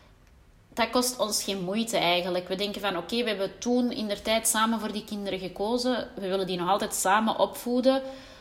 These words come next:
Ehm, en wij willen dat, dat goede gevoel aan onze kinderen geven, van dat ze heel welkom zijn en, en dat we er voor hun beiden zijn. Dat wij zelf ook nog echt overeenkomen met elkaar, dat we elkaar waarderen en dat ondanks alles,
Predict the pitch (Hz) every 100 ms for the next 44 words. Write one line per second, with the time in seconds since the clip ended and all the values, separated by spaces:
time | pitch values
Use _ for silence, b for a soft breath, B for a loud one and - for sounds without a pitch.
0 | B B B B - - 202 202 196 190
1 | 185 185 185 - - - - - - -
2 | - - - - 220 214 196 220 220 196
3 | 185 - - 190 196 190 - - - 247
4 | 254 254 240 240 175 220 254 254 - -
5 | 202 226 - 226 226 220 196 196 208 233
6 | 226 202 190 190 185 180 185 185 202 185
7 | 208 214 220 220 220 220 214 - 185 185
8 | - 175 180 180 175 170 B B B B
9 | - 196 196 190 175 190 196 196 180 196
10 | 202 175 190 202 233 214 190 185 196 202
11 | 214 214 190 - 233 226 - 196 185 185
12 | 226 226 220 226 226 220 214 220 208 180
13 | 175 185 175 170 175 160 185 214 233 208
14 | 190 190 185 180 180 175 180 170 - 196
15 | 220 -